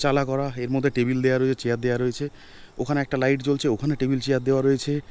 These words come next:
এইখানে একটা রয়েছে, ওই ধারেরটা সব থেকে অপূর্ব সুন্দর, ওইটা আমি দেখাচ্ছি পরে। ওখান থেকে পুরো ওই যে উপরে লাইট জ্বলছে কালিম্পংয়ের এটা দেখা যায়। ওহ, লাইটটা জ্বালিয়ে দিয়ে যে লাগছে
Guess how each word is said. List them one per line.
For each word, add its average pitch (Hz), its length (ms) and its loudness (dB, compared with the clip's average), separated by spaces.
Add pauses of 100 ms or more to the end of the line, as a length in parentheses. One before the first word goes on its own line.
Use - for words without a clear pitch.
(1200)
এইখানে 151 320 0
একটা - 240 -2
রয়েছে, 135 280 2 (1300)
ওই 196 100 2 (100)
ধারেরটা 147 400 0
সব 127 120 -6 (120)
থেকে 160 160 0 (100)
অপূর্ব 127 220 -2 (120)
সুন্দর, 104 280 -2
ওইটা 104 180 -2
আমি 120 160 0
দেখাচ্ছি 131 420 -4
পরে। 104 140 -2 (720)
ওখান 113 220 0
থেকে 135 140 4 (120)
পুরো 139 200 6 (260)
ওই 185 140 6 (100)
যে 165 140 2
উপরে 156 160 0 (100)
লাইট 147 260 2
জ্বলছে 160 220 4 (100)
কালিম্পংয়ের 131 520 2
এটা 120 180 0
দেখা 95 160 -2
যায়। - 180 -6
ওহ, 190 100 -4 (160)
লাইটটা 110 460 -2
জ্বালিয়ে 107 320 -2
দিয়ে 131 180 -6
যে 202 60 0 (140)
লাগছে 107 360 -2